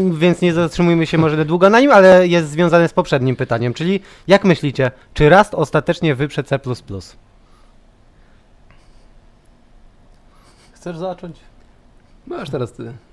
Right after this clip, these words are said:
Speaker 2: A, ja mogę zacząć.
Speaker 3: Mhm.
Speaker 2: Ja myślę, że jeśli ktoś będzie dobrze programował w Rushcie, to też będzie dobrze programował w C plus plusie.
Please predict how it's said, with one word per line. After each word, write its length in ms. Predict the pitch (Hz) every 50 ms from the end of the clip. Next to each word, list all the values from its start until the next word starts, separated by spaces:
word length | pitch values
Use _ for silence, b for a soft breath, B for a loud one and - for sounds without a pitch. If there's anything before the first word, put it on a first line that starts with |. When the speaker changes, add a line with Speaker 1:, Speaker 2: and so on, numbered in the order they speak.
| _ -
Speaker 2:
A, 200 | 127 110 104 92 110 117
ja 180 | 143 143 113
mogę 180 | 98 101 101 127
zacząć. 400 | 127 131 135 127 - 120 117 - - - - _ _ _ _ _ _
Speaker 3:
Mhm. 280 | 139 127 127 131 131 131 131 - - _ _ _ -
Speaker 2:
Ja 140 | 127 139 143
myślę, 400 | 156 147 - - 139 135 131 120
że 600 | 110 120 123 123 120 120 120 117 117 117 113 110 - _ _ _ _ _ _ _ _ _ - - _ _ _ _ _ _ _ _ _ _ _ -
jeśli 220 | 120 110 - - 123
ktoś 200 | - - 127 113
będzie 260 | 120 127 117 117 120
dobrze 260 | 117 127 120 120 127
programował 540 | 127 - 120 113 120 117 120 120 117 113 117 104
w 40 | 113
Rushcie, 300 | 135 143 143 - 143 -
to 120 | - 110
też 160 | - 117 110
będzie 240 | 107 120 113 117 113
dobrze 240 | 113 117 113 113 110
programował 440 | - 117 104 104 113 110 110 107 98
w 60 | -
C 140 | _ 113 104
plus 180 | - 107 -
plusie. 260 | _ - 90 - _